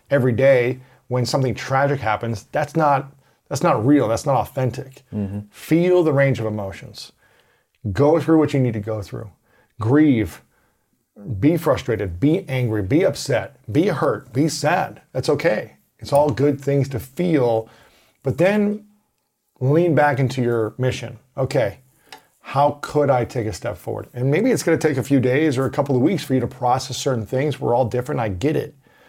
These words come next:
Speaker 1: But do our best to be positive. Do our best to be grateful.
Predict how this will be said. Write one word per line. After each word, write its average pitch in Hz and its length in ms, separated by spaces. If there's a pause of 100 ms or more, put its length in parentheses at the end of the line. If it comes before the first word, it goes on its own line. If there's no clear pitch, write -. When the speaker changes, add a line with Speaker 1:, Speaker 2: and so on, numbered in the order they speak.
(880)
Speaker 1:
But 131 160
do 156 180
our 175 120
best 131 560
to 120 60
be 120 380 (600)
positive. 113 680 (120)
Do 120 180
our 131 120
best 123 300
to - 60
be 117 120
grateful. 110 800